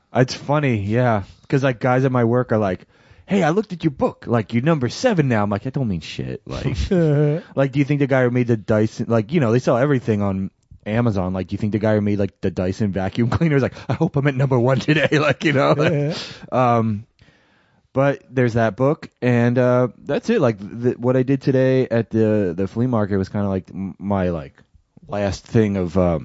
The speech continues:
Speaker 1: any kind of book events for this. Um, so that's it. Um, um, the only thing that, I mean, I can't really hype it. It's not like it's, like, a freaking hardcore show or anything, but, um, uh,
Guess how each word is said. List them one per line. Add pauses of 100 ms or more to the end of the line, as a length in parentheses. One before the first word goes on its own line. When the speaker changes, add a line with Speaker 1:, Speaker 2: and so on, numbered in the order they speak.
(140)
Speaker 1:
any
kind
of
book (160)
events
for
this.
Um, (1040)
so
that's
it.
Um,
um,
the
only
thing
that,
I
mean,
I
can't
really
hype
it.
It's
not
like
it's,
like,
a (140)
freaking
hardcore
show
or
anything,
but,
um, (1300)
uh,